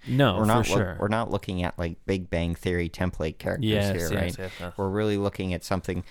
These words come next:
Speaker 2: where the characters have more depth than just kind of the one note, you know, annoying thing,
Speaker 1: Yeah.
Speaker 2: right?"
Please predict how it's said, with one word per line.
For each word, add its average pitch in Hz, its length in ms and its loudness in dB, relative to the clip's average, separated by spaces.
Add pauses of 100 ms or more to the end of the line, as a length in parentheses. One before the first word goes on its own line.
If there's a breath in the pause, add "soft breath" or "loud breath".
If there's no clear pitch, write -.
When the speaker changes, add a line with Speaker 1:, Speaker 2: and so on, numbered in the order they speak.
(160 loud breath)
Speaker 2:
where 95 120 -2
the 92 60 0
characters 110 440 -2
have 92 200 2
more 85 220 0
depth 90 380 0
than 85 180 -2
just 90 240 -6
kind 90 180 -2
of 82 80 -6
the 90 100 -2
one 87 280 0
note, 87 400 0
you 87 80 -2
know, 80 300 -2 (240 loud breath)
annoying 85 760 0
thing, - 180 -2
Speaker 1:
Yeah. 98 180 2
Speaker 2:
right?" 87 300 0